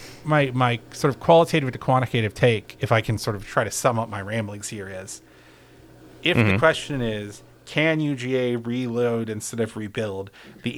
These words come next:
Speaker 2: answer mathematically, or in terms of the analytics that we have, that we trust, is that there's no reason it shouldn't happen, and that, in fact, it probably should. And if the question is, how big a step back does U G A take?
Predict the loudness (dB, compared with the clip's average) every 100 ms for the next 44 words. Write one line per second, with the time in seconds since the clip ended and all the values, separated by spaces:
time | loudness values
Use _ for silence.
0 | -2 0 2 2 2 2 2 0 -2 -4
1 | -4 -4 -2 -2 -2 -4 -2 0 0 -2
2 | -6 -6 -2 -2 2 2 2 0 -4 -4
3 | -4 2 2 2 -6 -14 -20 -12 -6 -6
4 | -2 -2 2 4 4 4 0 -2 -2 -2
5 | 0 -2 0 -4 -2 -2 0 0 2 2
6 | 2 -6 -4 2 2 2 -2 -6 -4 -6
7 | -6 -14 _ -20 -20 _ -4 -2 -2 -2
8 | 0 0 0 -4 -4 -4 -10 _ _ 2
9 | 4 4 2 -2 -2 -2 2 2 2 -4
10 | -6 -6 -4 -4 2 2 0